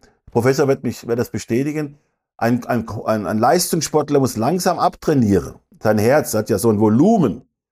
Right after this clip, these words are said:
und es muss langsam wieder in normalen Rhythmus reinkommen. Alles dies konnte ich ja nicht tun, weil ich ja von heute auf morgen aufhören musste mit Sport, weil ich ja diese Krankheit bekommen habe.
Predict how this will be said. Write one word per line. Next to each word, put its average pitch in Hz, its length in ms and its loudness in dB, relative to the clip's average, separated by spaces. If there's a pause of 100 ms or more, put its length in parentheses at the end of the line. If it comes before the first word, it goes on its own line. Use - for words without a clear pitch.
(200)
und - 80 -4
es 101 80 -2
muss 110 180 -2
langsam 147 600 2
wieder 139 240 4
in 127 40 2
normalen 127 460 2
Rhythmus 131 480 -2
reinkommen. 78 600 -6 (340)
Alles 170 420 0
dies 175 280 -2
konnte 170 280 0
ich 160 100 -4
ja 160 80 2
nicht 160 280 -6
tun, 156 540 2 (600)
weil 139 160 2
ich 151 120 0
ja 160 80 4
von 135 180 2
heute 156 200 4
auf 131 100 -2
morgen 156 540 0 (100)
aufhören 156 440 0
musste 117 300 2
mit 107 160 -2
Sport, 117 500 -2 (220)
weil 120 160 2
ich 127 100 -2
ja 131 120 0
diese 127 240 -6
Krankheit 139 380 -4
bekommen 85 380 -8
habe. 73 240 -16